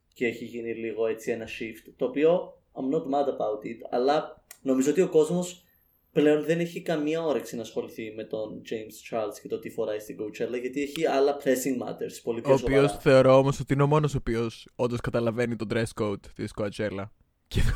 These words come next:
Speaker 2: <laughs> κάνει σωστά.
Speaker 1: Ναι, το να είσαι culturally appropriated.
Speaker 2: Ναι, ακριβώς.
Speaker 1: Το καταλαβαίνει,
Speaker 2: <laughs>
Speaker 1: δεν καταλαβαίνει ότι είναι λάθος και το κάνει τέλεια.
Speaker 2: Υπέροχος. Τι
Speaker 1: The
Speaker 2: έκανε,
Speaker 1: level
Speaker 2: μωρέ;
Speaker 1: of delusion.
Speaker 2: Πότε έκανε ο κακομοίρης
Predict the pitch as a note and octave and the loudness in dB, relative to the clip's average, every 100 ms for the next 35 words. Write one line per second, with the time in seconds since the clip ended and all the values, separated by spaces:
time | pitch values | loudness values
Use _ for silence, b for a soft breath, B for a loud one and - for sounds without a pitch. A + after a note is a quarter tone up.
0 | - - - F#3+ - D#3 D3 C#3 - B2 | 2 4 6 4 2 -4 -6 -6 -6 -8
1 | - _ _ _ - - C3+ C3 A2 - | -10 _ _ _ -18 -2 2 4 2 -4
2 | - B2 A#2 B2 A#2+ - - A#2+ A#2+ A#2 | -2 0 2 -2 -4 -8 -2 -2 -2 -4
3 | A2+ A2 A2 G#2+ A#2 - A#2+ G#2+ G#2+ G2+ | -4 -4 -6 -6 -8 -6 -8 -8 -10 -18
4 | - _ _ _ _ _ B2+ C3 A2 - | -20 _ _ _ _ _ -10 -8 -8 -10
5 | _ _ _ _ _ C#3+ F3 F3 G#2 - | _ _ _ _ _ -6 -4 -4 -6 -10
6 | _ _ _ _ _ _ _ _ _ - | _ _ _ _ _ _ _ _ _ -4
7 | A#2+ A#2+ A#2+ A#2+ B2+ C3 D#3 G#3+ - _ | 0 2 4 4 4 2 -2 -4 -10 _
8 | - D#3 - D3 C#3+ D3+ D3+ C3+ D3+ D#3 | 2 2 2 0 2 2 4 4 4 4
9 | D3 D#3 D#3 F3+ E3+ D#3+ G#3 - - _ | 2 2 4 4 2 2 0 0 -12 _
10 | F#3+ F3 A#3 A#3 A3+ G3 D3+ A#2 - - | -2 0 2 2 4 2 2 0 -2 -8
11 | _ - D#3 C3+ A2+ - A2+ - _ - | _ -12 -6 -4 -4 -8 -14 -14 _ -12
12 | D4+ F4+ F3 G#3+ A3 A#3 A3 A3+ A3+ B3 | -4 2 4 6 6 6 6 6 6 6
13 | E3+ F3+ C3 B2 - - F#3+ A3 F4+ E3+ | 6 4 2 -4 -12 -2 -2 2 2 2
14 | C#3+ C#3+ C#3 C3+ C3+ C3 C3+ C3 | 2 2 0 -2 -4 -4 -2 -2